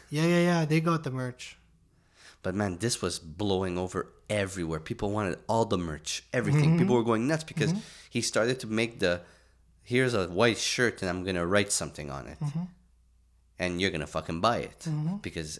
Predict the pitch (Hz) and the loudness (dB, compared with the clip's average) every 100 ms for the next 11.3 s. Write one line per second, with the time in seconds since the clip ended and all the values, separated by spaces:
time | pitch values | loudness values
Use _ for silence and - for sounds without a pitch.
0 | - 78 80 - 80 80 78 95 80 - | -8 -6 -6 -4 -2 -2 -2 -2 -4 -6
1 | - 87 143 139 135 156 170 123 117 104 | -4 0 0 0 0 2 0 0 -2 0
2 | 110 104 98 95 - - 92 - 101 98 | -2 -2 -4 -6 -6 -8 -6 -4 0 0
3 | 82 76 - 147 143 139 147 147 147 147 | 0 -6 -8 -6 -4 -4 -2 0 0 0
4 | 143 139 143 139 135 - - 143 - 139 | 0 -2 -2 -4 -6 -8 -8 -8 -6 -6
5 | 139 - 156 151 - 143 131 123 127 147 | -6 -6 -4 -2 -4 -4 -4 -6 -6 -6
6 | 180 175 - _ _ - 131 123 131 175 | -6 -10 -20 _ _ -6 -4 -4 -6 -8
7 | - - 139 139 139 139 139 139 143 131 | -10 -2 2 2 2 0 0 0 -4 -6
8 | 135 135 123 120 - _ _ _ _ _ | -4 -4 -2 -4 -8 _ _ _ _ _
9 | _ _ - - - 78 - - - 80 | _ _ -20 -10 -4 -4 -4 -10 -14 -14
10 | - _ - 135 139 147 139 127 123 - | -18 _ -6 -2 0 0 0 -4 -4 -4
11 | - - | -6 -8